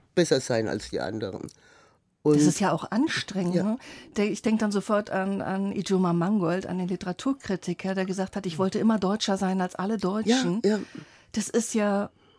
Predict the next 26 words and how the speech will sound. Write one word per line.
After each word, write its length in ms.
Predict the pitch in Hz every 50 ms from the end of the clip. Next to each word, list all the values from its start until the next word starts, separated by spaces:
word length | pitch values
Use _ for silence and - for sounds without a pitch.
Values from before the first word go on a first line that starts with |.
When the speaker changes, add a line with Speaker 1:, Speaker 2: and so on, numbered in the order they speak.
| _
Speaker 2:
unglaublich 600 | - 226 285 370 392 349 269 247 269 269 254 -
anstrengend. 640 | - 285 - - - - 180 - 226 196 - - - - - -
Speaker 1:
Ja, 140 | - 233 247
oder 180 | 247 196 - -
auch 140 | - 160 190
in 80 | 170
der 140 | 185 180 175
Schule. 420 | - - 254 277 277 269 208 165
Ich 180 | - - 170 -
Speaker 2:
Bei 80 | - 190
Speaker 1:
wollte 160 | 190 190 196
Speaker 2:
dem 160 | 190 196 185
Speaker 1:
immer, 260 | 185 185 180 - -
immer 200 | 214 185 180 170
besser 400 | 151 - 180 220 - - 190 170
sein. 260 | 151 147 135 139 160
Ich 160 | 175 156 - -
dachte, 320 | 165 202 - - - -
ich 220 | - - - -
müsste 260 | 156 151 151 - - 107
immer 220 | 85 156 151 147
besser 320 | 147 151 143 143 147 135
sein 320 | 143 139 131 143 180 233 226 - - - - - - _ _
als 280 | - 160 156 - -
alle 260 | - 156 160 165 - -
anderen. 560 | 131 143 156 151 156 156 160 185 202 220